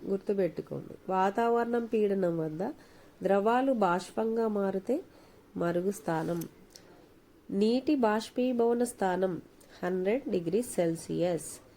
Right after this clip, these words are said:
ఏదేని ద్రవం దాని మరుగు స్థానం కన్నా దిగువన, దిగువన గుర్తుపెట్టుకోండి, దిగువన ఏ ఉష్ణోగ్రత వద్దనైనా బాష్పంగా మారగలిగే దృగ్విషయాన్ని ఏమంటాం?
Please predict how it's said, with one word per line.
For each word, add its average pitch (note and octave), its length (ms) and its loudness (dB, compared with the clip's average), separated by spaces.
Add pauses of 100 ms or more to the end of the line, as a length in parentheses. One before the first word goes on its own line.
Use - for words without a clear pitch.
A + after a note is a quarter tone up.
(360)
ఏదేని C4+ 680 4
ద్రవం A3 480 2
దాని F#3 300 4
మరుగు F#3 360 2
స్థానం A3+ 480 -2
కన్నా A3+ 420 0
దిగువన, F#3+ 1040 2
దిగువన F3+ 960 2
గుర్తుపెట్టుకోండి, F3 840 -2
దిగువన F#3+ 840 0 (560)
ఏ G#3 200 6
ఉష్ణోగ్రత A#3+ 800 0
వద్దనైనా G3 960 2 (160)
బాష్పంగా A3 880 0
మారగలిగే F#3+ 960 2 (420)
దృగ్విషయాన్ని G#3+ 1000 2
ఏమంటాం? E3+ 760 2